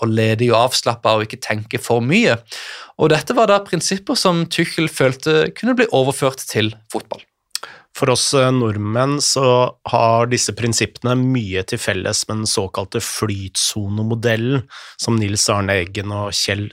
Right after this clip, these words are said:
Speaker 2: Skauen Andresen, eh, ble så kjente for.
Speaker 1: Det høres veldig, veldig likt ut som det Tuchel snakket om akkurat her.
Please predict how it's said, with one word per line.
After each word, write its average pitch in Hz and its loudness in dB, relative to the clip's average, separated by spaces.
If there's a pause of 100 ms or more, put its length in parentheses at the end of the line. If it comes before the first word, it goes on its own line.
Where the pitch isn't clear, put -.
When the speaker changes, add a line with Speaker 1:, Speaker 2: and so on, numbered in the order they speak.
Speaker 2:
Skauen 107 0
Andresen, 110 -2 (500)
eh, 107 2
ble 101 -2
så 110 0
kjente 104 0
for. 98 -2 (460)
Speaker 1:
Det 151 4
høres 127 2
veldig, 117 0
veldig 110 0
likt 107 -4
ut 101 -6
som 104 -2
det 101 0 (120)
Tuchel 107 -4
snakket - -2
om 101 -2
akkurat - -10
her. - -18